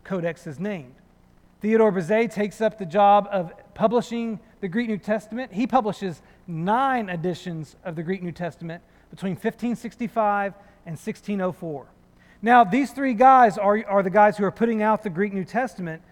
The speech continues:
And what you need to know is that Erasmus's third edition became the basis for Stephanus's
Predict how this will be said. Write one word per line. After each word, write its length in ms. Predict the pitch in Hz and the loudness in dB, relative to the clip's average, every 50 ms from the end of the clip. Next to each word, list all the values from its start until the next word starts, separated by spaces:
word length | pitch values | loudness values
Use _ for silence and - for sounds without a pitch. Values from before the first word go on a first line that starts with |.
| _ _ _ _ _ _ _ _ _ _ | _ _ _ _ _ _ _ _ _ _
And 80 | 185 190 | -2 0
what 160 | 214 233 - | 0 0 2
you 60 | 208 | 0
need 80 | 247 240 | 0 0
to 60 | 220 | 2
know 320 | 214 226 247 254 254 240 | 4 4 6 6 4 4
is 140 | 208 196 143 | 2 0 0
that 440 | 196 208 196 190 - - - - - | 2 2 2 0 -4 -12 -20 -14 -8
Erasmus's 1200 | - 190 180 170 175 196 220 262 277 247 - - 233 226 196 - - 202 185 185 175 147 - - _ _ _ _ _ _ _ _ _ _ _ | -4 -4 -2 2 4 6 6 6 6 4 0 -6 -8 -8 -8 -6 -8 -6 -6 -6 -10 -14 -18 -20 _ _ _ _ _ _ _ _ _ _ _
third 600 | _ - - - - - 254 277 294 294 285 254 | _ -20 -20 -8 2 4 4 4 6 4 0 0
edition 760 | - - 180 175 160 190 185 - - - 170 156 143 160 175 - _ _ _ _ | -2 -4 -6 -2 -2 -2 -2 -4 -6 -12 -12 -12 -12 -14 -16 -20 _ _ _ _
became 400 | 185 220 - - 220 233 220 214 | -4 -4 -4 -2 -4 -4 -2 -2
the 80 | 190 196 | -4 -4
basis 600 | 165 151 208 226 240 - - 220 226 180 - - - _ | -2 0 0 0 0 -2 -6 -10 -12 -12 -12 -18 -20 _
for 240 | _ 202 196 180 | _ -6 -4 -4
Stephanus's 1000 | - - - - 247 254 254 247 - 220 196 180 156 - - 160 151 143 - - | -6 -8 -6 -4 -2 -2 -2 -2 -4 -4 -4 -6 -6 -10 -12 -12 -12 -12 -16 -20